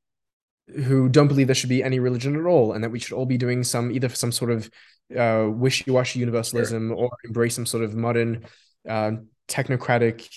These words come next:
Speaker 1: you know, utopian,
Speaker 2: Yeah.
Speaker 1: uh, wh-, whatever form of atheism it is. Uh, and that's, that's like people saying, "Oh, we need to be, like, beyond language at all." And I think that that's, I think that what I'm saying is that, that we need language.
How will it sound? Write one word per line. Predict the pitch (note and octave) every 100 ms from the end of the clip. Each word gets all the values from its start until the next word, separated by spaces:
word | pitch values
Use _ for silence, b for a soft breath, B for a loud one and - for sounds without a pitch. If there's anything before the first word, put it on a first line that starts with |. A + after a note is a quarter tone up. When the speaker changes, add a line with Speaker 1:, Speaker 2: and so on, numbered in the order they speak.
| -
Speaker 1:
you | - A#2
know, | A#2
utopian, | A2+ A2+ B2 A#2+ B2 A#2+ A#2 A#2 A#2
Speaker 2:
Yeah. | A#2 A2+ - - _ _ _ _ C3+
Speaker 1:
uh, | - D#3
wh-, | C#3 B2 C3+ C3+
whatever | B2+ A#2+ A#2+ A2+
form | - B2
of | A2+
atheism | A2+ - A#2 A2+
it | A2
is. | A2+ - B B B -
Uh, | B2
and | C3+ C#3+
that's, | F3 - -
that's | C#3+ D#3+ E3+
like | D#3
people | D3 C#3
saying, | C3+ B2+
"Oh, |
we | B2
need | B2 B2
to |
be, | A2+ A#2 A#2 A#2
like, | A2 G#2 - - C3+
beyond | B2 A#2+ A#2+ A#2 A2+ -
language | B2 B2 A#2+ B2+
at |
all." | F3+ B2
And | A2
I | B2+
think | - F#3 F3+ -
that | C3 B2
that's, | C3 - -
I | C#3
think | E3+
that | E3+ C3+
what | C3+
I'm |
saying | B2+ C3+ D#3
is | A2+ G#2 G#2 - B B B B
that, | B2+ A#2 - - _ _ _ _ _ _ _ -
that | D3+ C#3+
we | D3
need | D3 D3+ F#3 G3 F3 B2 -
language. | A#2 A2 G2 A2 C#3 -